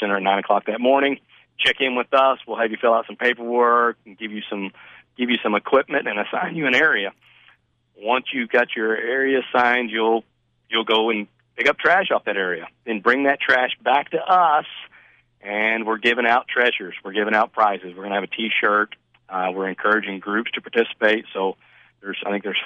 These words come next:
five different trophies that we're giving out. We're giving out a trophy for the most trash collected by a team, oddest objects collected by a team, the most recyclables collected, uh, largest team participation, and then whatever team shows up with the biggest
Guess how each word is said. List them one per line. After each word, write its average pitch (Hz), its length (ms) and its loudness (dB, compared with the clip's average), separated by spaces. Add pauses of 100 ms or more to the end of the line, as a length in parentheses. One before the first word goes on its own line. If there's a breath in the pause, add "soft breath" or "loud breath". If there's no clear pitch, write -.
(100)
five 110 420 4
different 113 360 -6
trophies 107 440 0
that 113 120 0
we're 107 100 2
giving 110 380 2
out. 110 360 4
We're 101 120 -10
giving 107 200 -2
out 101 140 2
a 98 40 -2
trophy 104 520 -2
for 101 180 0
the 95 160 2
most 107 300 2
trash 107 380 2 (160)
collected 113 280 -2
by 104 200 4
a 98 40 -4
team, 107 460 -4 (540 soft breath)
oddest 110 360 2
objects 110 540 0
collected 110 320 -2
by 107 200 4
a 104 80 -2 (180)
team, 104 480 -6 (120)
the 104 60 -12
most 110 300 2
recyclables 120 640 0
collected, 120 480 2 (640)
uh, 98 200 0
largest 113 400 2
team 120 180 -4
participation, 110 800 -2
and 98 160 -2
then 98 400 0
whatever 135 240 4
team 127 260 0
shows 123 240 4
up 120 160 2
with 104 120 -10
the 101 80 -4
biggest 110 360 2